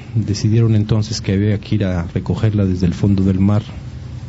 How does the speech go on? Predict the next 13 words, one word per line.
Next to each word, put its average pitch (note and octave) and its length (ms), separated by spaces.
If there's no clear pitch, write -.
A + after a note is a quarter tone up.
Y - 40
todos C3 380
ellos B2 280
por A2 220
turnos B2 400
trataron A2+ 400
de G#2+ 80
bajar G2 280
hasta G#2+ 180
el F#2 80
fondo G#2+ 280
del G2+ 160
mar G#2 240